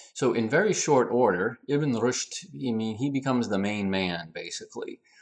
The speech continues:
Uh, he is appointed the chief judge of Sevilla in Spain, then in Cordoba,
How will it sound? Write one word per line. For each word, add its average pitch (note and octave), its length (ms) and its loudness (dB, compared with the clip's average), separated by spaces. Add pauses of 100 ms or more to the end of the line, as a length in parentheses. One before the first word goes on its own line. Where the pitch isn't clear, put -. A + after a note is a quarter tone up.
(160)
Uh, F2+ 280 -8
he A2 180 -6
is G2 140 -4
appointed G2 480 -4
the E2 60 -16
chief - 340 -6
judge G2+ 340 0
of F#2 160 -4
Sevilla B2+ 720 0
in G2 140 -8
Spain, D3+ 720 -2 (360)
then A2 260 0
in G2+ 160 -4
Cordoba, C3 920 4